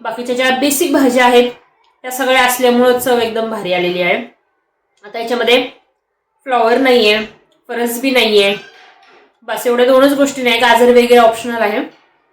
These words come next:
पण फ्लॉवर आणि फरसबी याच्यात टाकली ना, की अशाच प्रकारे व्हेज बिर्याणी करायची.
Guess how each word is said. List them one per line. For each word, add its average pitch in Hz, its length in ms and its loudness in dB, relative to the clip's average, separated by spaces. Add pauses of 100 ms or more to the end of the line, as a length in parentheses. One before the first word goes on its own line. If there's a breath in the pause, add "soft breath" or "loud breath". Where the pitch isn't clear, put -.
(440)
पण 247 80 -16
फ्लॉवर 277 340 0
आणि 285 140 4
फरसबी 285 380 0
याच्यात 277 220 -2
टाकली 254 280 -4
ना, 240 120 2 (560)
की 285 140 -12
अशाच - 380 -6
प्रकारे 269 320 -2
व्हेज 247 220 4
बिर्याणी 220 320 -2
करायची. 214 600 -2